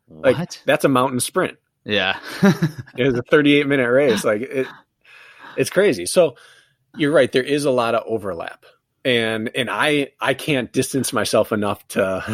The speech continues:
Speaker 1: <laughs> like, objectively say that's a good or bad thing, because I think it's a bad thing because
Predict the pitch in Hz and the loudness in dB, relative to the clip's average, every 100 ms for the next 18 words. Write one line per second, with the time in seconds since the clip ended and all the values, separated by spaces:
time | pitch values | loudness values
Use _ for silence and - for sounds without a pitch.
0 | 98 - 120 - - - - - 131 117 | -2 2 0 -2 -16 -18 -18 -6 -4 0
1 | 117 113 123 104 104 - 110 101 98 98 | 0 0 0 -2 -2 -2 -2 0 0 -2
2 | 107 98 107 98 95 95 - 104 92 92 | -4 -2 -2 -2 -2 -2 -2 -4 -4 -4
3 | 110 - 95 104 87 87 - 117 90 90 | -2 -2 -4 -6 -8 -2 0 0 -2 -8
4 | - 95 - | -6 -6 -6